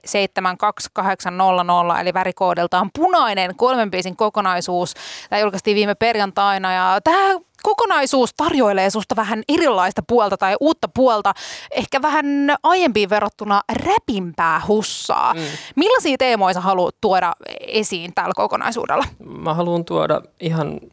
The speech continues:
Speaker 2: kaikkea. Kaikkea, mitä mä pystyn itse tekemään, mitä mä itse tykkään ja mistä, mitä mä itse kuuntelen. Niinku kaikkia, kaikkia mahdollisia, mahdollisia juttuja.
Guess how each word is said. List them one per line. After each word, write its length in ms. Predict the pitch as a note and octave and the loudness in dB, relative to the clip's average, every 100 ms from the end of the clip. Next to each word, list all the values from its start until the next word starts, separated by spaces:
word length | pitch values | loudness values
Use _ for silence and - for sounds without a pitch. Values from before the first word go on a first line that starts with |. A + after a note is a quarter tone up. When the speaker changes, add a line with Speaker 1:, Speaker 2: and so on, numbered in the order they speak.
| - | -6
Speaker 2:
kaikkea. 460 | D3+ - - - - - - - - | -4 -4 -8 -10 -10 -10 -14 -14 -4
Kaikkea, 380 | D3+ D#3 - D#3+ | -4 -2 -4 -4
mitä 240 | C#3+ C#3 | -4 -4
mä 140 | C#3 C#3 - _ - | -4 -4 -10 _ -8
pystyn 380 | D#3+ - D3+ E3 | -6 -6 -6 -2
itse 200 | D#3+ D3 | -2 -2
tekemään, 420 | - C#3+ D3 D3 | -4 -2 -2 -2
mitä 140 | D#3 | -2
mä 100 | D3 | -2
itse 140 | C#3+ - | -2 -4
tykkään 580 | - - - C2 A1+ - | -8 -12 -4 -4 -4 -6
ja 80 | |
mistä, 420 | D2+ D2 - D2+ - - | -6 -6 -4 -4 -4 -8
mitä 200 | D#2+ C#2+ | -6 -4
mä 100 | C2+ | -4
itse 160 | C2+ - | -6 -8
kuuntelen. 560 | - B1+ C2 - - - _ _ - | -6 -4 -4 -6 -8 -10 _ _ -10
Niinku 320 | - - - - - - - - _ - | -8 -6 -10 -12 -20 -20 -20 -20 _ -6
kaikkia, 460 | - - D3+ D3 - - | -6 -4 -2 -2 -4 -8
kaikkia 340 | - D3+ D3+ C#3+ | -4 -4 -2 -2
mahdollisia, 540 | C#3+ C3+ C3 - B2+ D#3 _ _ - - | -2 -2 -4 -4 -4 -6 _ _ -16 -6
mahdollisia 440 | D3+ C#3+ C#3+ D#3+ | -2 -2 -4 -4
juttuja. 460 | E3 D#3+ - D#3 | -4 -6 -4 -2